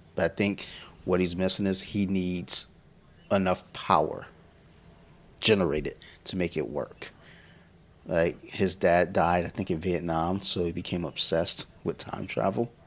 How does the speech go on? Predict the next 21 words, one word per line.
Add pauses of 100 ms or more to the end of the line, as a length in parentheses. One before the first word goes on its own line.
(200)
so
he
can
go
back
and
spend
time
with
his
dad.
I
was
like,
"Wow." (720)
<laughs> (1200)
Dude, (100)
fucking
get
a
girlfriend.